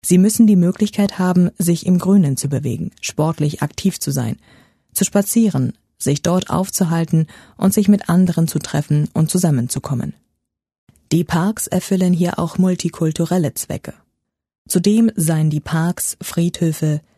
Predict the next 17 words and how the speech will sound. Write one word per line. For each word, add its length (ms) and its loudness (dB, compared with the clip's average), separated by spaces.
bebaumten 500 0
Alleen, 520 0
Grünanlagen 920 0
und 160 0
Grüngürtel 640 0
angesichts 600 0
des 220 -2
auch 180 -2
in 120 0
Frankfurt 560 0
zu 280 -6
beobachtenden 840 -2
Klimawandels 840 0
für 160 -4
die 240 0
Ökologie 560 0
bedeutsam. 680 -6